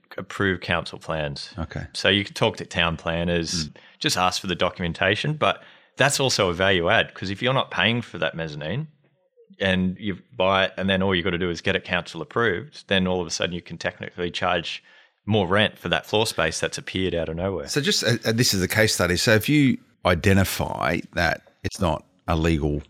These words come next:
Speaker 2: you know, addition, you just need to get an engineer in to work out whether or not it is built to certain standards. And if it is, if you go through the right process, you should be able to get an approval for it.
Speaker 1: Yep. And then just
Speaker 2: Yeah.
Speaker 1: lodge the D A with the council and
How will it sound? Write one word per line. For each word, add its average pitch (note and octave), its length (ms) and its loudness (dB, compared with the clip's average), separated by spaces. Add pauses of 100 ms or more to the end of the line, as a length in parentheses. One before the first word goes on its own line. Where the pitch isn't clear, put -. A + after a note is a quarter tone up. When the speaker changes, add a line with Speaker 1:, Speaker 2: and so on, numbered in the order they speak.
(140)
Speaker 2:
you D#2+ 120 -6
know, D#2 100 2
addition, D2+ 440 0 (340)
you G#2 80 4
just G#2+ 160 4
need F#2 80 6
to E2 80 6
get E2 120 6
an D2+ 180 2 (240)
engineer E2+ 500 4
in D#2+ 220 2
to D#2+ 260 0 (160)
work E2+ 240 0
out D2 120 0
whether D#2+ 200 4
or D#2 40 0
not D#2+ 180 0
it D#2+ 100 0
is D2 120 -2
built F2 220 -2
to - 80 -8
certain - 300 -4
standards. F2 560 0
And F2 80 2
if D#2+ 120 -2
it E2+ 100 2
is, E2+ 400 2 (140)
if F#2+ 160 0
you F2 80 2
go E2+ 120 4
through E2 200 0
the D#2+ 60 -6
right D#2 220 -2
process, - 440 0
you - 80 -4
should - 200 -2
be - 100 -4
able - 100 -6
to E2 80 -8
get - 140 -6
an - 80 -8
approval - 380 -8
for - 260 -8
it. - 40 -6
Speaker 1:
Yep. - 120 -10 (120)
And G2 80 -4
then F#2 120 -2
just - 180 0
Speaker 2:
Yeah. F#2 80 2
Speaker 1:
lodge F2 220 -2
the F#2 160 -6
D F#2 320 0
A F#2+ 160 4
with F#2 120 -6
the - 60 -20
council G#2 480 -2
and F2 200 0